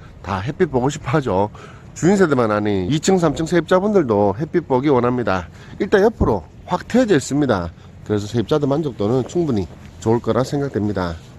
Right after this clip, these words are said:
그리고 오늘 매물 특징은 여기 바깥쪽으로 다 단조로 난간을 다 설치했네요. 굉장히 좋네요.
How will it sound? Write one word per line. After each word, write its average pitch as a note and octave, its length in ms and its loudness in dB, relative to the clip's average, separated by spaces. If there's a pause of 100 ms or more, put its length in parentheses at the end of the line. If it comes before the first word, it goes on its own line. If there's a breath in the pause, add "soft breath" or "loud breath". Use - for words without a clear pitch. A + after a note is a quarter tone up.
(500 loud breath)
그리고 E3 200 4
오늘 B3+ 140 4
매물 D#3 240 2
특징은 A#2+ 720 2
여기 A2+ 180 -2
바깥쪽으로 C3 680 0 (380 loud breath)
다 B2 100 -2
단조로 B2+ 760 4 (320 loud breath)
난간을 G3+ 460 2
다 A2+ 120 -4
설치했네요. G2 640 -4 (160)
굉장히 C3+ 240 0
좋네요. G2+ 440 -2